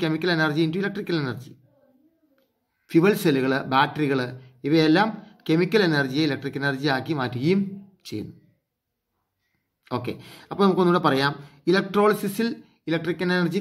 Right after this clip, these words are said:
കെമിക്കൽ എനർജി ആവുന്നു. ഇലക്ട്രോ കെമിക്കൽ റിയാക്ഷനിൽ കെമിക്കൽ എനർജി ഇലക്ട്രിക് എനർജി ആവുന്നു.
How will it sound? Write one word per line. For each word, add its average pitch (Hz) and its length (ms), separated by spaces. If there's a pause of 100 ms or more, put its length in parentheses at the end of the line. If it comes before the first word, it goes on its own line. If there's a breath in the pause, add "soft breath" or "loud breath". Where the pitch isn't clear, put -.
കെമിക്കൽ 151 360
എനർജി 151 320
ആവുന്നു. 120 280 (500 soft breath)
ഇലക്ട്രോ 160 400 (1120)
കെമിക്കൽ 165 400
റിയാക്ഷനിൽ 151 580 (1080)
കെമിക്കൽ 160 340
എനർജി 165 260
ഇലക്ട്രിക് 147 320
എനർജി 127 300
ആവുന്നു. 117 240